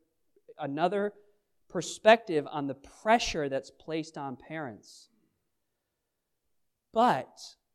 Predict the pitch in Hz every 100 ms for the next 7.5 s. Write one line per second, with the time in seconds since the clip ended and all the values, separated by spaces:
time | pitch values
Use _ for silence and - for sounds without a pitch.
0 | _ _ _ - 143 202 214 220 196 180
1 | 170 175 285 277 110 123 - - _ _
2 | _ _ _ _ - 160 156 151 - 233
3 | 226 180 147 139 151 _ _ _ - 147
4 | 190 - 170 214 208 165 170 226 240 240
5 | - - 226 220 180 170 165 151 - 185
6 | 226 165 147 190 226 226 208 208 202 170
7 | - _ - 143